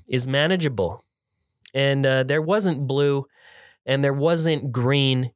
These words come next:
used. It's essentially a, a very brown,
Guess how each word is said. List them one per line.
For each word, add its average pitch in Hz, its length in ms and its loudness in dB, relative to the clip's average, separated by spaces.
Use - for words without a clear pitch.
used. 123 500 0
It's - 80 -2
essentially 160 840 2
a, 135 220 0
a 139 80 -2
very 151 380 0
brown, 143 920 -2